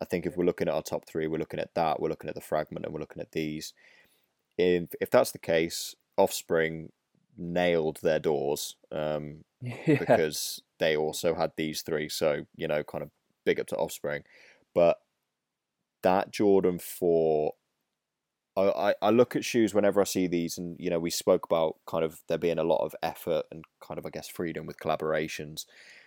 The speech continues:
Speaker 1: If a shoe didn't have that name on it, how would it do? How would it sell? That Fragment three would be sitting on shelves, but I think that's more because the hype around threes is gone. Um,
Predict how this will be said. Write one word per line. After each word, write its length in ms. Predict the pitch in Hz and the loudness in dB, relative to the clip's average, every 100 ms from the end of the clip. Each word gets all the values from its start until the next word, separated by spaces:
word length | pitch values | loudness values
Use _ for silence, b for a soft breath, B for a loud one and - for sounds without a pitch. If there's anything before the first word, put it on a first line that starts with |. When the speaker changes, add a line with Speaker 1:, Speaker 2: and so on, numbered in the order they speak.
| b b _ _ _ _ | b b _ _ _ _
Speaker 1:
If 200 | 107 - | 4 4
a 60 | 117 | 0
shoe 460 | - 110 101 101 - | 0 2 2 0 0
didn't 220 | 104 104 | 0 0
have 220 | 104 92 90 | -4 -6 -2
that 140 | 90 | -2
name 260 | 90 87 85 | 0 -2 0
on 140 | 78 | -2
it, 180 | 78 82 - | -2 -4 -6
how 180 | - 87 | 0 2
would 120 | 85 82 | 2 0
it 120 | - | -2
do? 280 | 78 73 80 _ | -4 -4 -8 _
How 120 | 85 | -2
would 120 | 87 85 | -2 -2
it 100 | - | -4
sell? 420 | - 76 73 - _ _ _ _ _ | 0 2 0 -6 _ _ _ _ _
That 160 | - 107 | 2 4
Fragment 400 | - 123 117 120 | 8 8 8 -2
three 240 | - 113 107 | 0 2 2
would 140 | 95 | 0
be 80 | 92 | -4
sitting 300 | - 107 90 | -2 -2 -2
on 120 | 80 | -6
shelves, 480 | - 87 76 76 - | -2 0 0 -2 -4
but 120 | - | -6
I 40 | 90 | -4
think 220 | - 90 | -4 -2
that's 220 | 87 87 | -2 -2
more 240 | 95 92 90 | 2 4 4
because 400 | 90 - 85 - | 2 0 -2 -2
the 60 | - | -6
hype 320 | - 87 - | 0 0 0
around 240 | 85 82 | -2 -2
threes 380 | 78 87 85 82 | -4 -4 -4 -4
is 120 | 82 - | -10 -8
gone. 300 | - 82 87 - _ _ _ _ | -4 -2 -4 -8 _ _ _ _
Um, 480 | 82 82 82 80 78 | -6 -2 -2 -6 -12